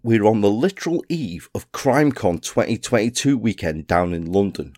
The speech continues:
and packed and primed, and I'm off down there tomorrow to begin the festivities with some of my fellow show hosts. But if you have missed out on London this year, then fear not, because come September,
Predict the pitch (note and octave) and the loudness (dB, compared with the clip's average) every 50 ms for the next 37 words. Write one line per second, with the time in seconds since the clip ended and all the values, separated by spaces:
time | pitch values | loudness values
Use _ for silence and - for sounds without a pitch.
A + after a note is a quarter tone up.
0 | _ - F#2 F2+ - - D#3 E3+ - - - - - - G#2 - - A#2 A#2 A#2 | _ -12 -12 -10 -8 -8 -8 -8 -8 -12 -16 -8 -6 -6 -6 -4 2 4 4 6
1 | A#2+ A#2+ A#2 - - - F2+ F2+ F2+ G2 A#2+ C#3 - - - A#2 A2 A2 A2+ A2 | 6 4 2 0 -2 -6 -4 -2 4 4 4 4 4 2 2 2 2 4 2 0
2 | G#2+ - - A#2 G#2 A2 C3+ D3+ B2 E2 D2+ E2+ G#2 B2 - - F#2+ G2 F#2+ G#2+ | -2 0 0 0 2 4 4 4 4 4 2 0 0 -2 -4 -6 -6 -4 0 0
3 | G2+ G2+ F#2 F#2 - - A2 G#2 - - - D#3+ D3+ A#2 A2+ - G#2 F#2+ F#2 F2 | 0 0 0 -2 -2 -2 -4 -4 -2 0 2 2 2 2 -2 -6 -6 -6 -6 -6
4 | - - F2+ - - - A2+ G2 F#2 E2+ E2 F2+ E2+ - - G#2+ A2 G#2 G2 G2 | -8 -8 -6 -4 0 0 2 2 2 0 0 -2 -2 -2 0 2 2 2 2 0
5 | - - - F#2+ F2+ - F#2 E2+ D2+ - - - - _ - - - _ _ _ | 0 0 0 0 0 0 -6 -8 -8 -8 -10 -18 -20 _ -20 -20 -20 _ _ _
6 | _ _ _ - - A2 B2 A#2+ - A#2+ A#2 - G3 G#3 - - F#3 F3 - - | _ _ _ -4 2 2 2 2 0 -2 0 2 2 2 2 2 -2 -2 -2 2
7 | - B2+ A2+ G#2 - A#2 G#2+ G2+ G#2+ A#2 B2 A#2 A#2+ G2+ G2+ G2 F2+ - - F2+ | 2 4 4 4 2 -2 -2 2 4 4 4 4 2 2 0 0 -2 -4 -4 -2
8 | F2 F#2 A#2+ F#3 _ _ _ - - F2 F2+ - - - D3+ C#3+ G#2+ F#2+ F#2+ G2+ | -2 -2 -2 -4 _ _ _ -6 -4 -4 -4 -4 0 2 4 4 4 4 4 4
9 | D#3 G3+ - - _ - G2+ - A#2 G#2+ G2 - - - F#3 G3+ G3+ G3 - F3+ | 2 2 -2 -12 _ -8 -4 2 2 2 2 2 2 6 6 6 6 6 0 -2
10 | D#3+ - - - D#3+ G3 G3 D3+ - - - - | -2 -2 -4 -4 0 0 2 2 4 4 4 4